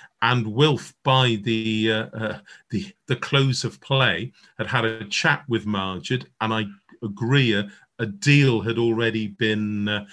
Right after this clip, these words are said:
been agreed verbally that, that Majid the following year then would come and play for, for Glamorgan. Uh, so,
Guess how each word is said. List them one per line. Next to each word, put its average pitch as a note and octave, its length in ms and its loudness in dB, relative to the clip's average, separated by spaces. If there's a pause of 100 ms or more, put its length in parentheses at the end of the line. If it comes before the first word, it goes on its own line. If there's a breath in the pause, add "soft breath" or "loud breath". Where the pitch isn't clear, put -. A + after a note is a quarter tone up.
(300 loud breath)
been A2+ 160 2
agreed A2 480 0
verbally A2+ 520 0
that, A2 220 -2 (200)
that B2 140 -6
Majid A#2 480 -2
the A#2 80 -8
following A#2 480 -2
year A#2 300 0
then A2+ 260 -4
would A2 200 -6
come A#2 160 -4
and A2+ 160 -6
play A2+ 280 -4
for, A2+ 420 -6 (260 soft breath)
for A#2 320 -2
Glamorgan. B2 600 0 (460 loud breath)
Uh, A#2 260 0
so, A#2+ 360 2